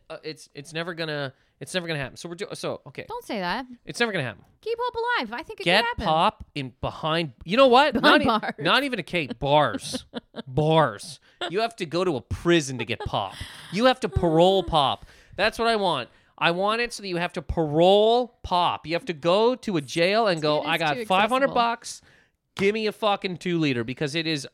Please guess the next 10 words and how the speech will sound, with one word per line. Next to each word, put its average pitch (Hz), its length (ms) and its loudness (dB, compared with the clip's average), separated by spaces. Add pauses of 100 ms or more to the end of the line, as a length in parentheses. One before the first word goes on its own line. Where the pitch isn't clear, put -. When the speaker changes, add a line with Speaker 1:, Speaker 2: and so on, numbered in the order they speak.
(840)
Speaker 1:
unbelievable 175 1120 2 (320)
death 156 640 2
in 135 140 -2
a 139 140 0
bottle 120 500 -2 (240)
that 147 160 2
we 165 120 4
Speaker 2:
Yeah. - 40 2
Speaker 1:
all 165 220 4
look, 175 260 0